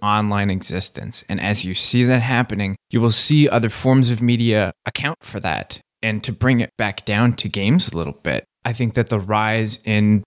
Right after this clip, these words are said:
betas and alphas, and for those who don't know, those are early versions of the game when it's not released yet, but certain players are given the opportunity to play this game, to test it,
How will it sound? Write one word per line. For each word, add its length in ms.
betas 500
and 140
alphas, 560
and 120
for 120
those 200
who 60
don't 240
know, 300
those 200
are 220
early 360
versions 680
of 180
the 80
game 460
when 160
it's 240
not 360
released 520
yet, 260
but 180
certain 320
players 440
are 440
given 200
the 140
opportunity 560
to 80
play 220
this 160
game, 320
to 180
test 380
it, 100